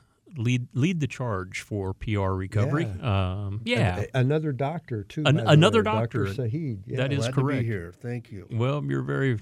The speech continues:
Speaker 1: yeah, glad, glad to have you here. And, you know, as, as we kick around and think about what we're gonna talk about and, and, uh, all those types of things as we plan out our show, the theme we keep coming back to, and,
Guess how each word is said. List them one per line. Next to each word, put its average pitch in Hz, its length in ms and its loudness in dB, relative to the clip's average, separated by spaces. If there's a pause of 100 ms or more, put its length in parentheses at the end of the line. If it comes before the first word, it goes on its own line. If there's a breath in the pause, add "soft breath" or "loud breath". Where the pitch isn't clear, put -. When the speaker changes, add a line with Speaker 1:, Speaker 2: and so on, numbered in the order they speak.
Speaker 1:
yeah, 135 380 -2
glad, 139 260 -4
glad 147 280 0
to 127 80 4
have 135 160 2
you 107 80 2
here. 143 240 4
And, 131 160 2 (720 loud breath)
you - 120 -2
know, 208 220 4
as, 170 220 -2
as 156 260 2
we 208 140 0
kick 165 240 2
around 107 360 6
and 87 140 2
think 110 160 2
about 101 300 0
what 104 120 0
we're 104 120 0
gonna 92 180 4
talk 95 300 0
about 92 400 4
and, 82 340 -2
and, 87 420 -2
uh, 85 400 -6
all 104 180 2
those 98 180 2
types 110 260 0
of 98 100 -8
things 104 320 0
as 92 140 -6
we 92 240 -4 (580 soft breath)
plan 120 360 2
out 110 180 4
our 90 160 -2
show, 110 640 2 (1040 soft breath)
the 151 100 8
theme 220 340 6
we 190 140 8
keep 160 260 2
coming 151 380 6
back 117 280 2
to, 101 240 4
and, 117 120 6